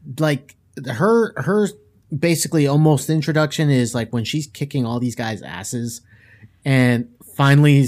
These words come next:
uh, <laughs> Bond comes in to land one punch, but, like, she's been, like, kicking all these different dudes' asses. And she is in command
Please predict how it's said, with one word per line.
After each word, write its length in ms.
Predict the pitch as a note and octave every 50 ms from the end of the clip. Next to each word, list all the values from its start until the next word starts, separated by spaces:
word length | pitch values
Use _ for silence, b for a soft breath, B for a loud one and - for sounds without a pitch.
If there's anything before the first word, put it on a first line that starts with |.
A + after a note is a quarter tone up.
| A#2+ - - - E3+ C#3+ C#3 - _ _ -
uh, 240 | D#3 C3 A2 E3 C#3+
<laughs> 0 |
Bond 400 | A#2 G#2 B2+ A#2+ B2+ C3 C#3 C3+
comes 180 | C#3+ C3+ B2+ C#3
in 120 | C3+ C3
to 60 | B2 A2+
land 300 | A2 A#2 A#2+ A#2 A2+ G#2+
one 200 | A2 A2+ B2 A#2
punch, 420 | - A#2 A#2 A#2 C3 B2+ - -
but, 140 | - B2 A#2+
like, 180 | A#2 A#2+ A2+
she's 260 | - - - A3 G3+ -
been, 180 | - D3+ B2+
like, 200 | A2+ G#2+ G2+ - _ _ _
kicking 480 | - - - C#3 - A2+ A2 G#2+ - _ _ _
all 200 | - B2 B2+ B2
these 240 | C3 B2+ A#2+ A2
different 500 | - - B2+ A#2+ - A#2+ A2+ G#2+ G2+ - -
dudes' 260 | - A#2+ A2+ G2+ G#2
asses. 380 | F2+ G#2+ A#2 A2+ - A2 G#2 B B B B B B B B B B B B B _ _ -
And 300 | D3 D3+ D#3+ D#3 D3+ C#3+
she 560 | - - - D#3 F3 G3+ A3+ B3 A#3 A3+ - _ _ _ _ _ _ _ _ _ _ _ _ _ -
is 720 | D#3 D#3 D3+ D3 D3 C#3+ C#3+ C3+ B2+ - - - - _ _ _ _ _
in 200 | - F3+ G3 G#3 G3+
command 800 | - - D3+ C3+ B2+ B2 C3+ D3 D3+ C#3+ B2+ A#2+ A#2 A2+ A#2